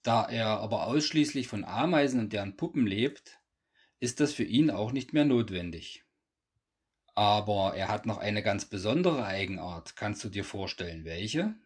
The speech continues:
Hast du im Winter schon mal einen Wendehals gesehen?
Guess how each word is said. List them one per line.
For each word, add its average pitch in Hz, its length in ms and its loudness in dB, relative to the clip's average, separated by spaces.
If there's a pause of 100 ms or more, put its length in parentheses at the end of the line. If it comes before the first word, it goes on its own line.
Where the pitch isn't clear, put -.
(420)
Hast - 400 -2
du 92 420 -6
im 87 220 -6
Winter 156 340 2
schon 180 240 -2
mal 156 200 4
einen 92 360 -4
Wendehals 208 460 0
gesehen? 233 400 0